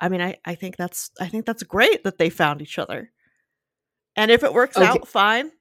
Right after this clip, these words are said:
Speaker 1: If not, fine.
Speaker 2: Um,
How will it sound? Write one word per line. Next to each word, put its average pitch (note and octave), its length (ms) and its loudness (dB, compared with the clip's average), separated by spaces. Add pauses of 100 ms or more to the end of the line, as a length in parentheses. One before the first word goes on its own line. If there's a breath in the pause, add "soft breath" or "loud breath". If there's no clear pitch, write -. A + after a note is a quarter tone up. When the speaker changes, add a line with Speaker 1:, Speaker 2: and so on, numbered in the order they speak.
Speaker 1:
If C4 240 2
not, A#3 320 0 (140)
fine. D4+ 600 2 (1700)
Speaker 2:
Um, D#3 640 0